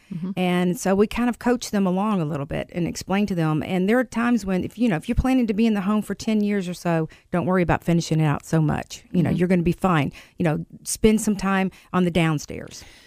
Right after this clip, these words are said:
Speaker 2: and then move to the upstairs later.
Speaker 1: You know, you guys have a lot of stories, just like I do. If you're in this business, you're gonna have <laughs> stories. And, uh, you know, you were talking about a couple that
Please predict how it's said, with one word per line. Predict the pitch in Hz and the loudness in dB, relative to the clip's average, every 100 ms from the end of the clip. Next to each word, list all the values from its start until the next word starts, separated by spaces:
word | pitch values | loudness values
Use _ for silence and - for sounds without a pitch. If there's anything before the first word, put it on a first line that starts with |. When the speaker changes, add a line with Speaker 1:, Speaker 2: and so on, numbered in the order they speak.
| 165 | -2
Speaker 2:
and | 165 | 0
then | 165 | 2
move | 151 - | -2 -2
to | 143 | -2
the | |
upstairs | 147 - - - - - - | -2 -4 -10 -12 -14 -20 -16
later. | - 151 110 - _ - | -4 -2 -2 -10 _ -8
Speaker 1:
You | 226 | 0
know, | 247 214 | 4 4
you | 202 214 269 | 4 2 4
guys | 233 220 226 | 6 4 4
have | 208 | 2
a | |
lot | 202 190 | 4 2
of | 196 | 2
stories, | - 202 170 | 2 2 2
just | 208 - | -2 0
like | 190 190 | -2 0
I | 190 | -2
do. | 175 175 | 0 -4
If | - | 0
you're | 214 | 0
in | 196 | 2
this | 185 | -2
business, | 185 185 185 - | -2 -2 -2 -2
you're | 196 | 0
gonna | 175 | 0
have | 180 151 | 0 0
<laughs> | - | 2
stories. | 202 175 185 - - - - - - - - | 2 2 2 0 -4 -14 -18 -18 -20 -20 -4
And, | 214 214 202 196 | 2 2 2 2
uh, | 185 165 143 - | 2 2 -2 -6
you | - | -2
know, | 233 | -2
you | 208 269 | 0 0
were | 220 | 0
talking | 220 208 190 | 0 -2 -4
about | 180 185 180 - | -2 -2 -2 -2
a | 180 175 | -4 -4
couple | - - - 190 | -4 -4 0 -2
that | 175 165 160 | 0 -2 -2